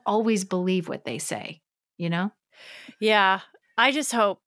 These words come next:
Speaker 1: Especially when it comes to what we talked about in this episode, like,
Speaker 2: Oh, I
Speaker 1: the,
Speaker 2: know. It's awful. I
Speaker 1: the
Speaker 2: know.
Speaker 1: horrific
Speaker 2: It's awful.
Speaker 1: outcome of that and that, that
Speaker 2: Can we all just agree not to beat people with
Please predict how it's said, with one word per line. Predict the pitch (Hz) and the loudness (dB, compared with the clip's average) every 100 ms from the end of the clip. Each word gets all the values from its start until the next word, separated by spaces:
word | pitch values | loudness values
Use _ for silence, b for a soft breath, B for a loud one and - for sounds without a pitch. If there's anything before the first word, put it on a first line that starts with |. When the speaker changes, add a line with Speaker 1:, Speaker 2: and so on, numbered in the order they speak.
| _ - | _ -6
Speaker 1:
Especially | 294 302 320 | -2 2 2
when | 277 254 | 2 2
it | |
comes | 240 226 208 | 2 0 0
to | - 190 | 0 0
what | 185 190 | 0 0
we | 196 | -2
talked | 190 170 165 165 | -2 -4 -4 -4
about | 175 165 156 - _ _ - | -4 -4 -4 -6 _ _ -12
in | 196 160 | -4 -2
this | 160 156 | -2 -4
episode, | - - 139 - - - - _ - 180 | -8 -8 -8 -8 -8 -12 -14 _ -14 -8
like, | - 64 - - _ - | -6 -6 -12 -20 _ -8
Speaker 2:
Oh, | 214 208 | -2 0
I | 202 202 | 2 4
Speaker 1:
the, | 160 | 4
Speaker 2:
know. | 175 170 | 2 0
It's | 175 - | -4 -4
awful. | 170 170 - 160 160 - | -4 -4 -6 -10 -10 -4
I | 190 | 2
Speaker 1:
the | |
Speaker 2:
know. | 208 202 196 | 4 4 2
Speaker 1:
horrific | 190 202 | 2 0
Speaker 2:
It's | 208 | 0
awful. | 208 247 330 214 180 | 0 0 0 0 0
Speaker 1:
outcome | 165 208 185 | 0 0 2
of | 170 165 | 0 0
that | 165 156 151 - | 0 0 -2 -4
and | 175 165 | -2 0
that, | 151 147 - _ _ - | 0 -2 -6 _ _ -10
that | 175 | -4
Speaker 2:
Can | 165 370 | 2 4
we | 453 415 | 4 4
all | 370 | 2
just | 339 - | 0 0
agree | 247 254 262 | 0 2 2
not | 233 202 202 - | 4 2 0 -4
to | 202 | -8
beat | 160 208 208 _ | -4 -4 -4 _
people | 240 220 220 214 214 - | -6 -2 2 2 2 0
with | 208 202 190 | 0 0 -2